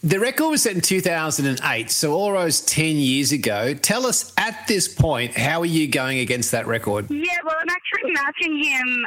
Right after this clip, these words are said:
Speaker 2: um, pretty well at the moment. Um, basically, he took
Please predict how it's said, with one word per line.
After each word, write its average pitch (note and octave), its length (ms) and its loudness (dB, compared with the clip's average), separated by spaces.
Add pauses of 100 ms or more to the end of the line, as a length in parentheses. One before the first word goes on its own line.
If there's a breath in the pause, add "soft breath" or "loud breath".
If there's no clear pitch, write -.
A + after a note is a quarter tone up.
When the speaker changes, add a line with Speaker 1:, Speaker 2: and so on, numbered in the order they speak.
(100)
Speaker 2:
um, A#3 440 0 (140)
pretty D4+ 260 0
well A#3+ 360 0
at G3+ 140 -2
the G#3+ 100 -6
moment. G#3+ 580 -2 (400 loud breath)
Um, A3 400 0 (500)
basically, C#4 440 -2
he D4 260 -2
took D4+ 200 -2